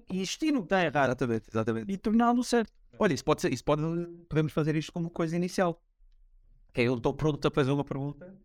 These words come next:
Speaker 2: então para o telemóvel.
Speaker 1: Exatamente.
Speaker 2: Lindo, pá, lindo. Mas como eu estava a dizer,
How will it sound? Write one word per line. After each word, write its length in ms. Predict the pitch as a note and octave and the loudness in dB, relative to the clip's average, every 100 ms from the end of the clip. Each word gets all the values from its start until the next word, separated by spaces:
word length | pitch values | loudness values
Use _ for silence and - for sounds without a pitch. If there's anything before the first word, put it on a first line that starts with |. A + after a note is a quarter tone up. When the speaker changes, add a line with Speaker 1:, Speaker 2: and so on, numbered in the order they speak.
| - | -10
Speaker 2:
então 220 | C#3+ D#3 | -2 0
para 100 | F3 | 0
o 40 | |
telemóvel. 560 | D#3+ D#3+ E3 D#3 D3+ - | 0 0 2 -2 -6 -6
Speaker 1:
Exatamente. 540 | D#3 C3+ C#3 E3 G#3+ - _ | 0 2 4 4 2 -2 _
Speaker 2:
Lindo, 340 | B2 D3 C#3+ - | -2 0 0 -4
pá, 180 | - - - | -10 -10 -8
lindo. 280 | A#2+ A#2+ A2+ - _ _ _ - | 0 0 0 -8 _ _ _ -14
Mas 100 | - | -4
como 120 | D3 G#3 | 2 4
eu 40 | |
estava 140 | G3+ | 6
a 40 | F3 | 4
dizer, 260 | C3 A#2+ | 2 0